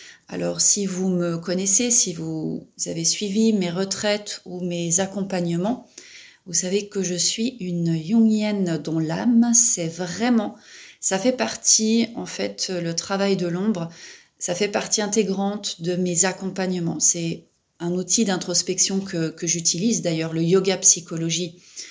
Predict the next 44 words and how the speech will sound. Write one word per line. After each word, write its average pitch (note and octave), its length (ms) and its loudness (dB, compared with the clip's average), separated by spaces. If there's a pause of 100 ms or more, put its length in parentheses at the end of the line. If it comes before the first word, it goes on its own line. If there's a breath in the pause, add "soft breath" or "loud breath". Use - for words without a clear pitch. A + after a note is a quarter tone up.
(280 loud breath)
euh, - 180 -8
c'est, D3+ 760 4
c'est - 160 -2
ça, A#3+ 240 0
en F#3+ 80 -2
fait, - 320 -6
hein, E3+ 60 -2
c'est E3 180 2
venir F#3 380 2
explorer F3+ 460 2
la F3 120 0
nature F3 600 0 (420 soft breath)
du E3+ 180 -2
soi G#3+ 540 4
et F3 220 0
la E3+ 180 -2
structure G3 540 -2
de F3+ 80 0
la E3+ 160 2
psyché, E3+ 640 4
à G3 100 0
la G3 100 2
fois G3+ 200 -4
d'un F3+ 140 -2
point F3+ 260 -6
de E3+ 40 -4
vue E3+ 340 -4
occidental, F3 800 -2
donc E3 260 -6
avec, E3+ 320 -8
euh, D#3+ 120 -6 (720 loud breath)
euh, E3+ 220 -6
la E3+ 140 -2
psychologie, F3 800 0
donc F3 200 -6
basée E3+ 280 -8
sur G3 240 0
les F#3+ 120 -2
travaux D#3+ 600 -6
de D#3+ 100 -8
Jung, A3+ 400 2
et G3+ 240 4
orientale, F3 680 -2
donc F3 340 -6